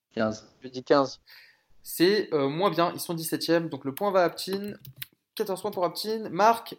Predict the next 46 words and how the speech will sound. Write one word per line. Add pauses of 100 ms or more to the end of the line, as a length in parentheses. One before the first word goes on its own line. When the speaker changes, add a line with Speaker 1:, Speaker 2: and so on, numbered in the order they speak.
(580)
Speaker 3:
les
Washington
Redskins, (280)
tu
les
ranques
combien ? (540)
Speaker 1:
Trente. (1080)
Speaker 3:
Aptin, (420)
mieux
Speaker 2:
Non,
Speaker 3:
ou
Speaker 2:
non. (160)
Speaker 3:
pire ? (460)
Speaker 2:
En,
Speaker 3:
Hein ?
Speaker 2:
en
fait,
je
suis
persuadé
qu'ils
sont
bien
rankés,
mais
ton
truc
là,
je
sais
plus,
avec
la
Rams (160)
bien
classée
là.
Speaker 3:
Mieux
Speaker 2:
Ah,
Speaker 3:
ou
Speaker 2:
mais
non,
Speaker 3:
pas ?
Speaker 2:
non,
ouais.